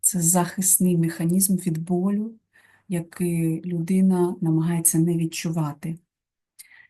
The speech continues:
І сьогодні ми поговоримо з вами про те, як же собі допомогти, які вправи є на те, щоб, ем, вийти із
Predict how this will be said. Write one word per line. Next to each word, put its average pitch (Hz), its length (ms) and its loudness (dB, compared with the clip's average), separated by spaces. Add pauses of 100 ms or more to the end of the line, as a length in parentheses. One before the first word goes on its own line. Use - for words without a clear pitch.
(260)
І 175 420 2
сьогодні 190 440 2
ми 175 140 6
поговоримо 180 680 0
з 165 80 0
вами 165 240 0
про 165 220 -10
те, 208 220 -6
як 180 200 -2
же 175 80 0
собі 165 240 2
допомогти, 165 560 -2
які 180 280 -2
вправи 170 500 -4
є 160 140 0
на 160 120 0
те, 190 180 -4
щоб, 175 260 -6 (520)
ем, 175 480 2 (840)
вийти 220 440 4
із - 440 2